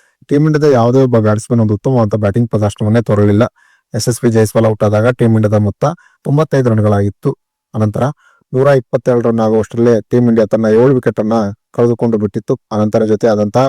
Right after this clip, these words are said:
ವಾಷಿಂಗ್ಟನ್ ಸುಂದರ್ ಮತ್ತು ಕುಲ್ದೀಪ್ ಯಾದವ್ ನಿಜವೂ ಕೂಡ ಎಂಟನೇ ವಿಕೆಟ್ ಗೆ ಒಂದು ಉತ್ತಮವಾದ ಬ್ಯಾಟಿಂಗ್ ಪ್ರದರ್ಶನವನ್ನ ತೋರಿದರು. ಇವರಿಬ್ಬರ ಕೆಚ್ಚೆದೆಯ ಹೋರಾಟದಿಂದಲೇ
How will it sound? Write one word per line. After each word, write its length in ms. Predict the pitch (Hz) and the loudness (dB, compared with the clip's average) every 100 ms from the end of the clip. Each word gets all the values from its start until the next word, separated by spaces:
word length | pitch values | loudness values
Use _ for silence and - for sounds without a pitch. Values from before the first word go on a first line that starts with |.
| 113 | 0
ವಾಷಿಂಗ್ಟನ್ 420 | 110 120 113 113 - | -4 -4 -4 -4 -4
ಸುಂದರ್ 260 | 110 117 110 | -4 -2 -2
ಮತ್ತು 180 | 104 107 | -4 -4
ಕುಲ್ದೀಪ್ 340 | 110 110 107 107 | 0 0 0 0
ಯಾದವ್ 240 | 110 110 107 _ _ _ _ | 0 0 -4 _ _ _ _
ನಿಜವೂ 280 | 120 139 156 143 | -2 0 0 0
ಕೂಡ 100 | 127 139 - | -2 -2 -4
ಎಂಟನೇ 240 | 120 131 120 | -2 0 0
ವಿಕೆಟ್ 220 | 117 110 | -2 -2
ಗೆ 60 | 117 | -2
ಒಂದು 120 | 110 107 | 0 -2
ಉತ್ತಮವಾದ 420 | - 127 113 104 110 | -2 0 0 -2 -2
ಬ್ಯಾಟಿಂಗ್ 240 | 101 123 - | -2 -2 -2
ಪ್ರದರ್ಶನವನ್ನ 480 | 104 101 107 104 113 | -4 -4 -4 -6 -4
ತೋರಿದರು. 320 | 107 104 113 - 127 | -2 0 -2 -2 -2
ಇವರಿಬ್ಬರ 340 | 107 104 110 117 - | 0 0 -2 -4 -4
ಕೆಚ್ಚೆದೆಯ 360 | 110 120 113 110 | -6 -2 -2 0
ಹೋರಾಟದಿಂದಲೇ 680 | 107 113 113 113 107 104 131 | 0 -2 0 0 0 0 0